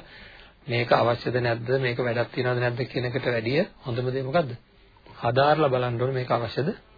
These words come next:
නැද්ද. නිකන් පිටින් ඉඳන් කියන්නේ නැතුව හදාරන්න. හදාරනකොට අපිට නිකම්ම තේරෙනවා කොච්චර වටින ධර්මතාවයක්ද කියලා. හොඳයි අපි කුලකාන්තාව ගැන හෙට ද-, ඊළඟ ඉරිදා කතා කරනවා. එතන ඉඳලා තියෙන චෛතසිකයන් පිළිබඳව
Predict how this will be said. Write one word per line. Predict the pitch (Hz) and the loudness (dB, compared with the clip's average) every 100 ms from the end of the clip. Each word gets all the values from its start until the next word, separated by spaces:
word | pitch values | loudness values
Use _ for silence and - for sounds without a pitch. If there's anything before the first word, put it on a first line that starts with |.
| - - - _ - | -20 -20 -20 _ -16
නැද්ද. | - - | -14 -6
නිකන් | 139 120 143 | 0 2 2
පිටින් | - 127 175 | 2 4 4
ඉඳන් | 151 131 | 4 2
කියන්නේ | 117 117 110 | 2 0 0
නැතුව | 110 180 208 | -2 -2 0
හදාරන්න. | - 120 196 160 107 107 - - - - - | 4 12 12 12 6 2 2 2 -14 -20 -4
හදාරනකොට | 120 139 180 185 165 139 | 4 8 8 8 4 2
අපිට | 123 123 | 2 0
නිකම්ම | 120 113 175 190 | -4 4 6 6
තේරෙනවා | 156 117 113 117 - - - - - - - - - | 4 2 0 -8 -14 -20 -20 -18 -20 -20 -20 -20 -12
කොච්චර | 120 - 117 | -10 -6 -8
වටින | 110 131 208 - - - - | -4 -4 -6 -10 -20 -20 -14
ධර්මතාවයක්ද | 156 123 123 - - - 135 | -6 -6 -4 -8 -8 -10 -12
කියලා. | - - | -12 -6
හොඳයි | 113 113 117 | 0 2 0
අපි | - 214 - - - | -6 -10 -10 -20 -20
කුලකාන්තාව | - 143 147 127 120 113 117 | 4 6 6 4 2 0 0
ගැන | 120 | -2
හෙට | 135 123 | -4 -2
ද-, | 117 - | -4 -4
ඊළඟ | 131 131 147 160 | -4 2 4 4
ඉරිදා | - 127 120 143 - - - - - _ | 2 2 4 4 2 -14 -20 -20 -20 _
කතා | - 117 123 | -4 0 0
කරනවා. | - 123 120 135 196 - - - - - | 0 -4 0 2 2 0 -20 -20 -10 -6
එතන | 135 131 147 151 156 | -2 0 4 2 2
ඉඳලා | 147 139 160 202 - - | 2 6 8 6 0 -4
තියෙන | 131 127 139 143 - | 2 2 2 -2 0
චෛතසිකයන් | 120 117 - 117 117 123 | 2 2 -2 -4 -2 -2
පිළිබඳව | 117 113 117 113 | -4 -4 -2 0